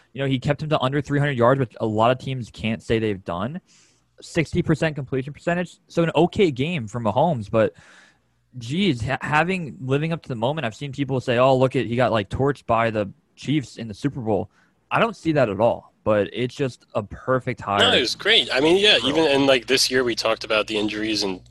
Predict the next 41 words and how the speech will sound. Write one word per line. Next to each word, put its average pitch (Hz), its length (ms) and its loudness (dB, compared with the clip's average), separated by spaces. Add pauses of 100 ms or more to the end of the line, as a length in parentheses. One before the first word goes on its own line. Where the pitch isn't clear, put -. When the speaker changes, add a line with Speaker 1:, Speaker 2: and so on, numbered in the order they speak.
(180)
Speaker 2:
Jets - 200 -4
fans 101 300 -2
saw 101 160 0
firsthand 104 640 -4 (400)
post 104 260 -2
the 104 180 -2
end, 104 320 -2
uh, 92 400 -2 (640)
I 107 40 -4
think 107 160 -4
Arik 104 220 -4
Armstead 104 500 -2
tore 101 220 -6
their 98 100 -8
A 98 80 -8
C - 160 0
L, 95 80 -6
like, 95 160 -10
back-to-back 92 480 -8
plays. 98 540 -6 (680)
Um, 104 600 -8 (760)
but 185 100 0
yeah, 214 60 4
even 156 580 2 (180)
the 135 100 2
last 143 280 4
couple 135 160 2
of 147 60 0
years, 180 100 0
the 131 100 0
forty-niners 117 520 2
have 110 100 -6
been 107 160 0
known 110 200 2
to, 101 380 -2 (720)
to 123 100 -4
run 113 220 4
the 107 60 2
ball, 107 300 0
but 107 140 -6
they, 110 320 -2